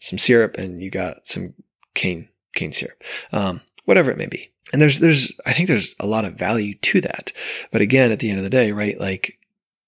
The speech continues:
you're not gonna care for each other the same way that you're, you're gonna care for yourself. And really, I think that's something that I've wanted to do more of and, and need to try to do more of, um, is kinda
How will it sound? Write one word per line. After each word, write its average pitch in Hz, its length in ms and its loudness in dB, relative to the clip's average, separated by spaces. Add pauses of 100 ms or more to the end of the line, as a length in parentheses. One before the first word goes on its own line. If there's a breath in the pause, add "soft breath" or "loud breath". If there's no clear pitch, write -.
you're 123 160 2
not 120 200 2
gonna 104 180 0
care 123 320 2
for 104 240 -2
each 101 280 0
other 101 280 2
the 101 80 -2
same 117 280 0
way 107 120 0
that 98 200 -2
you're, 95 180 -4
you're 98 220 -6
gonna 95 160 -6
care 101 240 -2
for - 120 -8
yourself. - 400 -4 (460 loud breath)
And 101 520 -2 (140)
really, 151 320 6
I 123 40 6
think 135 160 4
that's 113 140 2
something 113 380 0
that - 240 -2
I've 110 320 -4 (480)
wanted 131 640 4
to - 80 -6
do 131 120 4
more 107 260 2
of 104 160 2
and, 101 160 -4
and 98 160 -4
need 120 200 0
to - 80 -2
try 107 260 0
to 107 80 0
do 90 120 -6
more 90 280 -8
of, 95 180 -12
um, 92 340 -8 (400 loud breath)
is - 80 -10
kinda 101 360 2